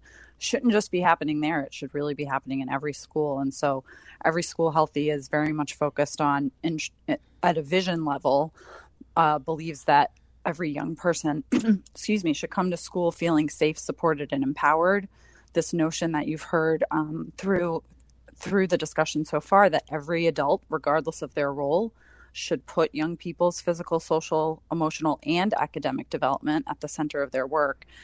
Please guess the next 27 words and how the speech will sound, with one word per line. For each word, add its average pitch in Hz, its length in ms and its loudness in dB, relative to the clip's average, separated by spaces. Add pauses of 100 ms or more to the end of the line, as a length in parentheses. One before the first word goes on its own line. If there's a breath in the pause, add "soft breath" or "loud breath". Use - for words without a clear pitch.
(180 loud breath)
And 185 160 2
really 190 200 2
this 170 200 -4
belief 156 400 -4
that 131 160 0
schools 190 320 -2
cannot 156 360 2
do 156 140 -4
it 147 60 0
alone. 139 360 -2
And 131 140 -6
I 135 40 -4
think 147 260 -6
we 147 100 0
know 147 180 0
that 135 320 2
not 160 200 0
just - 200 -6
from 143 140 -4
Saint - 240 -4
Louis, 156 260 -2
but - 220 -2
from 139 220 -8
communities 143 600 -4
across - 360 0
the - 80 -14
country, 135 540 -4